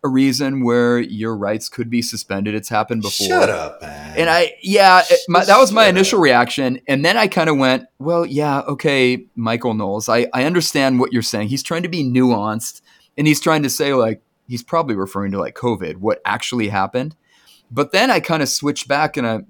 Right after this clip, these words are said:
Speaker 1: you know, I'm, I'm having this thought process in my mind and
Speaker 2: Mm-hmm.
Speaker 1: talking to people about it. And it's like, but, you know, at the end of the day,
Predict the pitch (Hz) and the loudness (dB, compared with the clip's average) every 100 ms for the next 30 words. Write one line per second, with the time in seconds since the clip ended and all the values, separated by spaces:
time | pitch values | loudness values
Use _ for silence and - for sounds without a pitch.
0 | _ 123 113 101 110 - 110 120 117 104 | _ -6 -4 -4 -6 -8 -6 -4 -4 -6
1 | 95 - 113 143 104 95 - 95 104 98 | -6 -4 -4 -4 -4 -6 -6 -8 -6 -4
2 | 95 98 131 101 95 107 113 113 104 117 | -4 -4 -4 -4 -6 -8 -10 -4 -4 -4
3 | 101 - 104 - 92 92 92 98 98 _ | -8 -8 -10 -8 -10 -6 -6 -6 -8 _
4 | _ _ _ _ - 135 143 147 123 - | _ _ _ _ -8 -6 -2 0 0 -2
5 | 147 151 143 160 - 123 127 127 139 190 | -6 -2 -2 -2 -6 -10 -4 -4 -2 -6
6 | 156 123 113 101 87 | -6 -6 -4 -4 -6